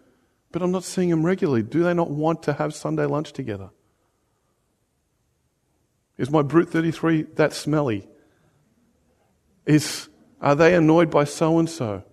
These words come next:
Oh, no, look, we need rest on a Sunday, Rob. Oh, we've got sports on a Sunday. Oh, we've got this going." And you think, "We're not coming together."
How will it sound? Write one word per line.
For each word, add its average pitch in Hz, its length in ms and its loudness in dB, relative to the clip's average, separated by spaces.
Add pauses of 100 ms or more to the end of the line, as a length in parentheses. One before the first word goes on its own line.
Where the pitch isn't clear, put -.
(640)
Oh, 147 280 6
no, 139 260 6
look, 143 220 4
we 180 80 4
need 156 200 4
rest 131 340 4
on 120 80 0
a 113 60 -2
Sunday, 117 420 -2
Rob. 123 300 2
Oh, 160 160 6
we've 165 140 2
got 160 140 0
sports 131 500 -6
on 123 120 -10
a 117 60 -10
Sunday. 127 260 -4
Oh, 175 160 4
we've 180 100 -2
got 165 160 -4
this - 180 -12
going." - 160 -16 (260)
And 165 100 2
you 175 80 2
think, 190 300 0 (600)
"We're 170 120 -4
not 180 180 -4
coming 165 300 -2
together." 160 440 -2